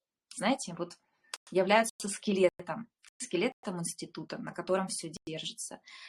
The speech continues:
Это и молодая кровь, э, в качестве таких же, как и я, моих коллег, моих однокурсников.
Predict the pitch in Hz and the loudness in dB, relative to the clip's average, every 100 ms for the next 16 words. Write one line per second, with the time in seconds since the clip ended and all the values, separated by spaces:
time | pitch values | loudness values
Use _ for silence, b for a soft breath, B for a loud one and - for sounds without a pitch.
0 | B 202 226 - 226 226 - - 214 202 | B 2 2 4 4 4 0 -2 2 4
1 | 196 185 202 - 196 185 180 - 185 - | 4 2 0 0 -2 0 0 0 -2 -4
2 | - 175 185 196 - 190 - 185 B _ | -8 -4 -2 -2 -2 -8 4 4 B _
3 | - 185 220 208 - 202 196 - 196 180 | -2 2 2 2 -2 -4 -6 -6 -2 2
4 | 185 175 - 180 - - 175 170 - 180 | 2 0 -4 -8 -8 -8 -4 -4 -2 -4
5 | 175 165 165 - 175 - 170 175 175 175 | -4 -10 -12 -12 -14 -10 -8 -6 -4 -4
6 | - - 240 - 160 | -6 -12 -16 -14 -16